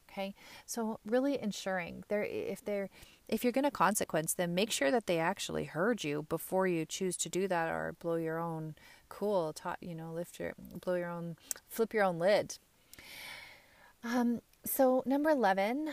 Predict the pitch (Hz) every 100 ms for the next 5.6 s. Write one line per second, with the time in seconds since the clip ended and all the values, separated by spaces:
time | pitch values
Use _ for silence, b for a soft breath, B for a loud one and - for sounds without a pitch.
0 | B B B _ 226 208 220 240 269 -
1 | - - - - - - - 214 202 202
2 | - - - 208 196 - 214 208 202 -
3 | - - 190 170 165 170 175 175 180 -
4 | 185 170 - - - - 175 170 165 165
5 | 165 180 220 277 311